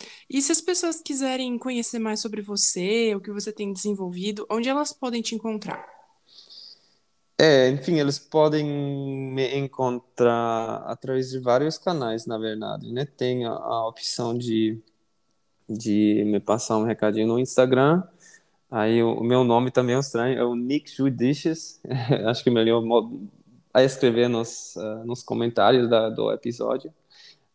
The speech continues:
Speaker 2: Ahn, também podem me escrever um e-mail, né? Eh, através da, do nicolas arroba probrasil ponto org.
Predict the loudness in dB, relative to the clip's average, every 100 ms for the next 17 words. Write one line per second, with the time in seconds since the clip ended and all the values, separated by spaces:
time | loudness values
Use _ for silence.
0 | -8 -4 -2 -2 -2 -4 -2 -4 -4 -8
1 | -14 _ _ _ _ _ _ _ _ _
2 | _ 4 6 4 2 2 2 0 -4 -4
3 | -2 -2 0 0 0 0 0 -2 -4 -6
4 | -10 -10 -10 -14 -20 -20 -20 -16 -8 -6
5 | -2 2 2 2 0 0 2 0 -2 -4
6 | -6 -6 -2 -2 0 0 0 0 0 2
7 | 4 4 4 2 2 -2 -2 -4 -2 0
8 | 4 4 4 -2